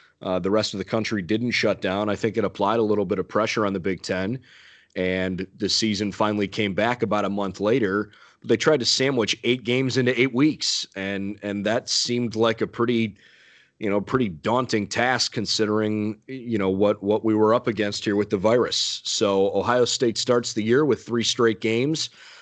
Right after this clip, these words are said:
And then they didn't play back-to-back games for the rest of the season. They, they had a game canceled every other week.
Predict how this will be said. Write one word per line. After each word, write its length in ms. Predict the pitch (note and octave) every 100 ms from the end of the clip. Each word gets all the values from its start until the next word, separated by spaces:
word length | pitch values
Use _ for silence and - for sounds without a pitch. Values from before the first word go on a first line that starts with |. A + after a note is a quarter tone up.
| - _
And 160 | E2 G2+
then 80 | B2+
they 100 | B2
didn't 200 | B2+ C3
play 200 | C#3 D#3
back-to-back 540 | B2 G#2 A2 G#2+ F#2+
games 300 | A2 G2+ F#2+
for 120 | -
the 60 | G2
rest 240 | G2 F2
of 60 | G2
the 60 | F2+
season. 500 | - G#2 E2+ E2+ D#2+
They, 260 | F2+ F#2
they 180 | D#2 F2+
had 160 | G2+ A2
a 60 |
game 280 | G2 A2 A2
canceled 520 | - A#2 C#3 - G2+
every 280 | G#2 G#2 G#2+
other 180 | G#2+ G#2
week. 420 | G#2 B2+ G#2 -